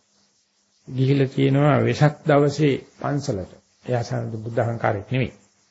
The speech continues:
එයාට ත්‍රිවිධ රත්න මෙන්න තිබුණේ, අ, රටයි භාෂාවයි ජාතියයි. කොහොමද උපහාසයට කියනවා යනකොට මේ බෝධි පූජාව ඉවර වෙලා කට්ටිය බණ මඩුවේ.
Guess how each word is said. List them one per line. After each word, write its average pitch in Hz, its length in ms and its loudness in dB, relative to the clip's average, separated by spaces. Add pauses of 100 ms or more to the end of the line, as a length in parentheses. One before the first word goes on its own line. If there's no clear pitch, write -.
(520)
එයාට 113 360 -2
ත්‍රිවිධ 127 260 2
රත්න 131 240 0
මෙන්න 123 200 -2
තිබුණේ, 131 380 0 (200)
අ, 123 100 -14 (680)
රටයි 131 420 2 (640)
භාෂාවයි 120 640 2 (580)
ජාතියයි. 113 420 -4 (1040)
කොහොමද 131 240 4 (140)
උපහාසයට 143 500 4
කියනවා 113 400 0
යනකොට 127 380 0 (920)
මේ 92 400 -10
බෝධි 160 280 10
පූජාව 143 380 4
ඉවර 131 260 4
වෙලා 117 320 4 (1600)
කට්ටිය - 340 0
බණ 123 240 2
මඩුවේ. 120 400 0